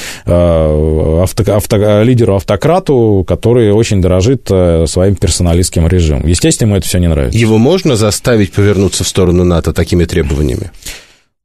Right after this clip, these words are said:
Speaker 1: Ну, как сказать, повернуться? Там уже, опять же, со стороны Лукашенко звучали эти заявления, что гарант суверенитета Беларуси, это кто там, нато и Польша или нато и Запад, вот что-то он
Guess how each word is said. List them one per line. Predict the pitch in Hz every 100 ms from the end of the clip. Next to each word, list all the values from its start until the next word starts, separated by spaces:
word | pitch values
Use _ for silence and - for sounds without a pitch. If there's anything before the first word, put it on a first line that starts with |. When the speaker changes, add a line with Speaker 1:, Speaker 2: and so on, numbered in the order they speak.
| _ -
Speaker 1:
Ну, | 185
как | 190 -
сказать, | 131 -
повернуться? | 131 120 139 143 120 - 104
Там | 90 120 139
уже, | 143 180
опять | 147 135 117
же, | -
со | 104
стороны | 120 110 107
Лукашенко | 98 113 - 117 78
звучали | 87 107 - 208 220 160
эти | 120
заявления, | 107 110 113 113 95
что | 82 95
гарант | 98 110 120 104
суверенитета | - 101 104 104 101 87
Беларуси, | 95 95 135 185 - 107
это | 98 90
кто | - 90
там, | 87 85
нато | 101 107 95
и | 90 90 85
Польша | - 127 156 -
или | 92 85
нато | 87 92
и | 92
Запад, | 117 127 -
вот | 80
что-то | - 90 90
он | 78